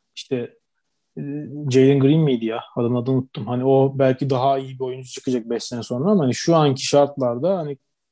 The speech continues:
Cunningham artı diğerleri gibi gözüküyor bence. Yani gözü kapalı bir seçim ilk sıradan. Yani şu an bugün oyununda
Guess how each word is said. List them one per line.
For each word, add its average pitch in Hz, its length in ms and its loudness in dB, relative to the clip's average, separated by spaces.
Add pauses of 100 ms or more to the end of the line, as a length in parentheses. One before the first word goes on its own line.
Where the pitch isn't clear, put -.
(180)
Cunningham 143 500 -4
artı 131 380 -8
diğerleri 131 540 2
gibi 120 180 -6
gözüküyor 110 540 -8
bence. 143 340 -2 (680)
Yani 120 200 -4 (260)
gözü 165 300 6
kapalı 160 360 4
bir 151 60 2
seçim 170 520 -4
ilk 143 220 -6
sıradan. 147 520 -4
Yani 131 160 -4
şu 175 200 2
an 175 260 0 (280)
bugün 143 500 4
oyununda 131 640 0